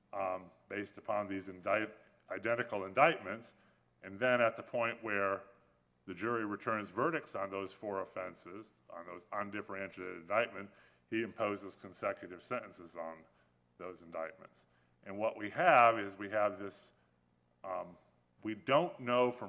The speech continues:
reading the statute what exactly constitutes an instance of human trafficking. If, if Mister Applewhite provides transportation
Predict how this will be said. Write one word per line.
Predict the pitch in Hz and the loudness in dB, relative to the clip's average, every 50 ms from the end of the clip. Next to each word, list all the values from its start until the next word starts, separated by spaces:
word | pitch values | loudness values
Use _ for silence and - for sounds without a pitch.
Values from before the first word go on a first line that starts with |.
| 98 101 | -4 -2
reading | 110 123 139 139 143 143 135 | 0 2 2 2 0 0 -2
the | 131 127 | -6 -8
statute | - - - 104 98 92 - - - 95 90 92 - - - _ _ _ _ _ _ _ _ _ 90 90 95 | -8 -2 2 4 4 4 4 2 -6 -8 -8 -8 -10 -14 -20 _ _ _ _ _ _ _ _ _ -18 -16 -2
what | 101 120 131 143 139 - - | 2 4 4 4 4 0 -6
exactly | 123 123 120 101 107 107 107 104 - - 107 107 101 - | -8 -8 -6 -2 2 2 2 2 2 -2 -8 -10 -10 -12
constitutes | - - - 135 139 135 - - - - - - 98 92 92 95 - - - _ _ _ _ _ 101 | -6 -2 2 2 2 2 0 -6 -14 -16 -12 -10 -8 -8 -8 -10 -12 -18 -20 _ _ _ _ _ -14
an | 98 101 - - 120 | -14 -14 -12 -10 -10
instance | 123 120 113 - - 101 101 92 - | -10 -10 -12 -12 -12 -12 -12 -10 -12
of | 98 - | -16 -16
human | - - 113 107 104 101 92 | -8 -8 -6 -6 -6 -8 -10
trafficking. | - - 135 123 120 107 - 101 - - 76 71 78 | -2 2 4 4 4 2 0 -8 -16 -16 -18 -18 -20
If, | - - - - - 95 | -20 -20 -20 -16 -12 -12
if | 90 - - _ _ _ - - _ _ _ | -12 -12 -14 _ _ _ -20 -20 _ _ _
Mister | 110 113 117 - - 120 | -8 -6 -6 -4 2 6
Applewhite | 117 117 117 117 120 113 110 113 113 110 - | 8 8 8 6 4 4 6 6 6 6 4
provides | - 101 101 113 110 117 113 113 - | -4 0 4 6 8 8 6 6 0
transportation | - - 120 117 117 113 - 110 - - 127 120 120 113 - 127 117 113 | -6 -4 -2 -2 -2 -4 -8 -14 -6 -2 0 0 0 0 0 -4 -6 -6